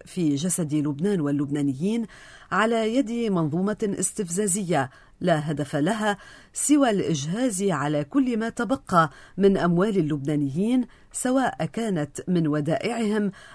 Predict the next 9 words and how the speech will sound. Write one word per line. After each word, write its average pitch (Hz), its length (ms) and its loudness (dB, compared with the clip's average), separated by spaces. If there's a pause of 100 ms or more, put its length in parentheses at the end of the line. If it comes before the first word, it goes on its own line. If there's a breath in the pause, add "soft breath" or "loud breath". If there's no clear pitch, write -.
(140 loud breath)
أو 294 160 8
من 262 200 6
السحوبات 180 640 -2
الخاصة 196 720 0
التي 151 340 -2
منحها 175 540 -2
صندوق 165 480 -2
النقد 170 600 0
للبنان. 196 640 0